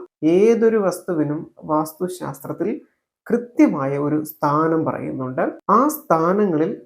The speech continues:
ആ നിർമ്മിതികൾ സ്ഥാപിക്കുന്നത് ഗൃഹത്തിലും ഗൃഹത്തിൽ വസിക്കുന്ന നമുക്കും സർവൈശ്വര്യത്തെയും സർവമംഗളത്തെയും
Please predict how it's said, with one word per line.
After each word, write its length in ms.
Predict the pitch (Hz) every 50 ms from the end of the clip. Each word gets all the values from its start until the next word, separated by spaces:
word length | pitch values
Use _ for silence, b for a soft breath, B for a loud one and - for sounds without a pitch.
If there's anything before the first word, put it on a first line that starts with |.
| - 190
ആ 100 | 180 196 196
നിർമ്മിതികൾ 580 | 180 165 160 165 170 170 165 165 151 156 156 175 220 - -
സ്ഥാപിക്കുന്നത് 840 | - - - 147 143 143 - 170 151 151 - 151 143 127 123 123 - - - _ _ _ _ _ _ -
ഗൃഹത്തിലും 560 | 151 160 156 - 180 - - - 135 147 165 214 233 - _ _ _ -
ഗൃഹത്തിൽ 400 | 156 156 - 165 170 - 180 175
വസിക്കുന്ന 460 | 160 151 151 - 156 - 165 156 151 143
നമുക്കും 420 | 135 135 131 139 135 - 143 139 - 226 233 - b b b b b _ -
സർവൈശ്വര്യത്തെയും 960 | - - 156 160 190 190 208 202 196 196 - 202 190 180 180 180 170 165 165 156 156
സർവമംഗളത്തെയും 1000 | - 151 151 156 156 151 147 147 151 147 151 156 151 151 - 143 135 131 135